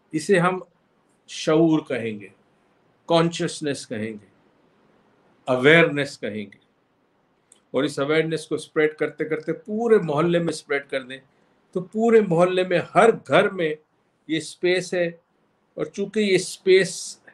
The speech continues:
है आपके अंदर भी, आपके बाहर भी, तो आप ही space के अंदर हैं, space ही आप में है। और expand करते करते पूरे मुल्क की तरफ ले जाइए, तो पूरे मुल्क में आप हैं और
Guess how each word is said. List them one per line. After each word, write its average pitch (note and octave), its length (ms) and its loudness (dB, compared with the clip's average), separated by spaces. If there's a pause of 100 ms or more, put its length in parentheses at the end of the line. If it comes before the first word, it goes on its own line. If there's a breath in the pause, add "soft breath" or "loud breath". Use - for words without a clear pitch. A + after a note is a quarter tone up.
है F3+ 460 4 (480)
आपके C#3+ 400 -4
अंदर E3+ 380 0
भी, F3 220 -8
आपके C#3+ 380 -6
बाहर C3+ 280 -2
भी, D3+ 160 -10
तो D3+ 140 -12
आप F3+ 400 -4 (120)
ही A3 160 -4
space E3+ 400 -2
के E3 140 -6
अंदर D3+ 300 -2
हैं, C#3+ 220 -8 (240)
space D3 480 -4
ही E3 80 2
आप D3+ 280 0
में E3 140 -4
है। F3+ 140 -14 (1200)
और D#3+ 180 4
expand E3+ 420 -2
करते E3+ 280 -4
करते F3 300 -2
पूरे A3+ 480 2
मुल्क F3+ 340 2
की E3+ 120 -2
तरफ C#3 320 -2
ले A2 80 -18
जाइए, F#2+ 260 -20 (1120)
तो F3+ 100 -2
पूरे A#3+ 400 4
मुल्क G#3 460 4
में A3 120 4
आप F#3 340 2
हैं C3+ 400 -8 (1700)
और A2 60 -20